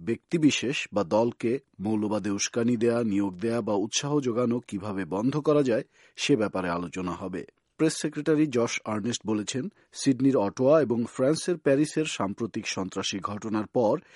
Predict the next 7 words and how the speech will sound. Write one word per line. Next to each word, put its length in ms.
এই 120
সম্মেলনের 580
প্রয়োজন 540
অত্যন্ত 440
জরুরি 380
হয়ে 200
পড়েছে। 500